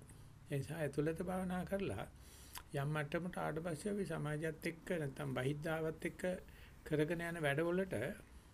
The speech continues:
අර වගේම සමානව සලකන්න ගිය දවසේ අපිට තියෙන ලොකු කැපකිරීම වගේ.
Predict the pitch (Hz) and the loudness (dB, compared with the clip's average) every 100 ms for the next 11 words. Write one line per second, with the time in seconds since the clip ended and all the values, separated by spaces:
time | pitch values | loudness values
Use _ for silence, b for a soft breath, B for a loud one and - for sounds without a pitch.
0 | - - B B B - 135 160 165 156 | -18 -18 B B B -8 -2 2 4 4
1 | 160 190 202 220 - 170 175 175 180 - | 6 8 8 6 2 0 0 2 2 2
2 | 180 180 180 180 190 190 208 214 233 - | 0 2 2 2 4 4 4 2 0 -4
3 | - - - - - B B B - 147 | -16 -18 -18 -18 -20 B B B -2 0
4 | 156 147 147 170 151 139 165 175 180 180 | 2 2 2 2 2 2 0 2 2 2
5 | 143 139 151 139 107 98 90 85 98 | 0 2 4 4 2 0 -4 -8 -10